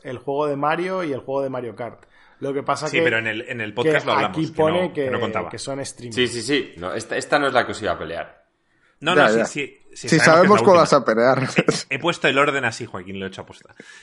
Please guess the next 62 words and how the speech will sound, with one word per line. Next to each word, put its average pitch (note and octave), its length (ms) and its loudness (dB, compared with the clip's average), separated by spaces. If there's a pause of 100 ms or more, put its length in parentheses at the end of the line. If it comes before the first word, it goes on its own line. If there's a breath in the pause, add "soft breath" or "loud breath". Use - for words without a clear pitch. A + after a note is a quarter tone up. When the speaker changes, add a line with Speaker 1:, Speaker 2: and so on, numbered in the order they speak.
Speaker 2:
Eh, A#2+ 680 -2
lo, C3 180 -8
lo, B2 180 -2
es B2 160 -6
que D#3 100 0
el, B2 260 -6
yo B2 140 -4
me C#3 40 -4
he - 20 -10
escuchado D3+ 360 -6
el C3 80 -6
podcast C3+ 580 -6
de, A2+ 560 -6 (120)
del A2+ 120 -12
año A2+ 140 -6
pasado A#2 320 -4
y, B2 80 0
y G2 300 -8
efectivamente G#2 560 -8
decimos G#2+ 360 -8
que A2+ 100 -14
no G#2 100 -6
valen G2+ 220 -4
los F#2+ 120 -14
juegos G#2 320 -10
como F#2+ 200 -14
Mario G2 280 -8
Run A2+ 540 -6
y B2 100 -16
demás, F#2 280 -14
porque F2 180 -18
también F2+ 200 -12
han G2 60 -10
sacado G2+ 260 -6
este G2 200 -12
año G2+ 160 -10
el G2 40 -10
Mario F#2 280 -8
Kart G2+ 320 -6
este G#2+ 260 -14
para, F2+ 480 -10 (300)
para F#2 240 -6
el, F2 380 -18 (720)
para G2+ 220 -10
los F#2 140 -14
móviles B2+ 380 -10
y - 20 -14
no F#2+ 120 -14
contaba. D#2+ 360 -18
Tenía G#2 240 -8
que A#2 80 -6
ser A#2+ 140 -10
un A2+ 60 -8
juego, B2+ 600 -2
él B2 120 -10
se A#2+ 120 -12
refería A#2+ 320 -4
a A#2 40 -6
un A2 60 -10
juego B2+ 260 -6
de C3+ 120 -6
consola. F2 360 -16